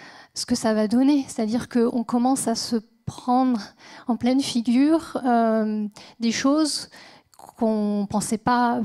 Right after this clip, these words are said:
peut-être, euh, possibles. Donc je parle là des,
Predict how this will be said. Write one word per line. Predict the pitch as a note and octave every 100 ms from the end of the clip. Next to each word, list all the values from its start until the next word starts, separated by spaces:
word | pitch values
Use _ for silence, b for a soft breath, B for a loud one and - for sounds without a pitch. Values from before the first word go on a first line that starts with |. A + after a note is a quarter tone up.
| -
peut-être, | A3+ A3 A3 - A#3
euh, | A3 A3 A3
possibles. | A3 - A3+ - D#4 E4+ A#3+
Donc | G#3 A3
je | A3+
parle | A#3 A3+ A3+
là | A3+ G#3+
des, | A3 A3